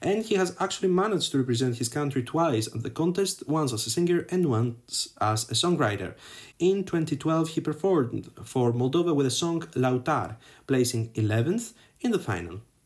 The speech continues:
The following year, he composed the country's entry for Aliona Moon, and now he will sing again more than a decade later on Eurovision stage.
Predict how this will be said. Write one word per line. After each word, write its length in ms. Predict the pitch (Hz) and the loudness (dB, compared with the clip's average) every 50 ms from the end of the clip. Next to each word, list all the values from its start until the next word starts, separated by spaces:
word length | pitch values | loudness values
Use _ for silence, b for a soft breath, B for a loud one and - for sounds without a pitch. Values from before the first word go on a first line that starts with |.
| - - - - | -20 -20 -6 -4
The 120 | 110 113 | -2 0
following 300 | 113 208 226 226 190 135 | 2 4 4 4 4 2
year, 280 | 113 107 110 120 151 185 | 2 2 2 2 0 0
he 140 | 180 - 139 | -2 -4 -2
composed 480 | - 139 131 123 180 196 185 156 - | 0 0 0 2 4 4 4 2 2
the 80 | - 113 | -2 -4
country's 460 | 117 - 131 117 113 113 113 107 - - | -2 -2 -2 -2 0 -2 -2 -4 -4 -4
entry 260 | 165 165 135 - 120 | -4 -4 -2 -4 -6
for 220 | - - 113 107 - - | -4 -2 -2 -2 -2 0
Aliona 380 | 113 117 120 113 107 107 104 117 | 0 2 2 2 2 0 0 0
Moon, 260 | 170 214 262 277 - B B B B B B B B | 2 2 2 0 -2 B B B B B B B B
and 160 | - 240 226 | -4 0 0
now 280 | 185 156 156 175 185 185 | 2 2 2 2 2 0
he 220 | 185 185 - 175 | 0 0 -2 0
will 200 | 170 165 143 135 | 2 2 2 2
sing 280 | 127 - - 123 113 110 | 0 0 0 0 0 0
again 340 | 110 107 135 151 160 165 160 B B B B - | 0 0 0 0 -2 -4 -6 B B B B -2
more 300 | 123 143 175 208 214 190 | 2 4 4 4 4 4
than 160 | 160 143 127 | 2 2 2
a 60 | 120 | 0
decade 400 | 127 139 131 - - 127 113 113 | 0 -2 -2 0 0 0 0 2
later 440 | 127 143 147 139 156 156 151 156 - - | 0 0 0 0 0 -2 -2 -2 -4 0
on 200 | 165 185 180 147 | 2 2 4 4
Eurovision 480 | 131 131 139 135 127 120 113 117 117 | 4 4 4 4 4 2 2 2 0
stage. 520 | 117 - - 113 98 95 - - - - | 0 0 0 0 0 -2 -2 -4 -6 -8